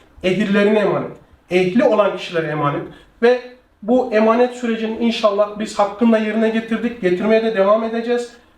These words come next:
Sadece şunu diyorum, pişmiş aşa su katmaya gerek yok. Çavdır halkı hizmete beş yıl boyunca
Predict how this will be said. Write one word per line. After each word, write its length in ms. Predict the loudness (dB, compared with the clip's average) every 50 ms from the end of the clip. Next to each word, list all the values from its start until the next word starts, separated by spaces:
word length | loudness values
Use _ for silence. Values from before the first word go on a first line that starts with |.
| _ _ _
Sadece 640 | -14 -12 -10 -2 0 2 2 2 2 0 -2 -4 -4
şunu 240 | -2 -2 -2 0
diyorum, 400 | 2 2 2 0 -2 -4 -6 -12 -18 -20 _ _ _ _ _ _ _ _ _
pişmiş 380 | 0 0 0 2 0 0 0
aşa 280 | 2 0 0 0 0 -2
su 160 | -2 -2 0
katmaya 380 | 0 0 0 0 -2 -2 -2 0
gerek 340 | 0 0 0 0 0 -2 -2
yok. 300 | -2 -2 -2 -4 -8 -14 -20 -20 _ _
Çavdır 480 | 0 2 2 2 2 2 -2 -4 -4 -2
halkı 520 | 2 2 2 2 0 -2 -4 -4 -4 -6 -8 -14 -20 _ _ _ _ _ _ _ _ _ _ -2 0
hizmete 680 | 0 2 4 4 4 4 2 -2 -4 -4 -4 -6 -12 -16 -20 _ _ _ _ _ _ _ _ _ _ _ -2
beş 320 | 0 0 2 2 0 -2
yıl 180 | -4 -4 -2 0
boyunca 440 | 0 0 0 0 0 0 0 0